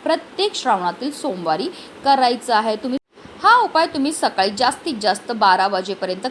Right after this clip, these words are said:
करायचा प्रयत्न करा. त्यानंतर तुम्हाला हा उपाय जो आहे तो करता येणार नाही, म्हणूनच व्हिडिओ जास्तीत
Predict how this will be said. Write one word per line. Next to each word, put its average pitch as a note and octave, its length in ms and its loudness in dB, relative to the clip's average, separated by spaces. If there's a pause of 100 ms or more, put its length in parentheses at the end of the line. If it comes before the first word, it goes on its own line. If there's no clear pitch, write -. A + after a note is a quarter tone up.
करायचा A3 360 0
प्रयत्न F3 680 -4
करा. F3 200 0
त्यानंतर G3 440 -2
तुम्हाला F3+ 320 -4
हा G3+ 180 0
उपाय - 380 -2
जो G3 120 -8
आहे E3+ 160 -2
तो A#3 240 -4 (320)
करता C#4+ 320 2
येणार B3 580 0
नाही, A#3+ 220 0
म्हणूनच A3+ 480 -6
व्हिडिओ F3 260 -6
जास्तीत G3+ 360 -6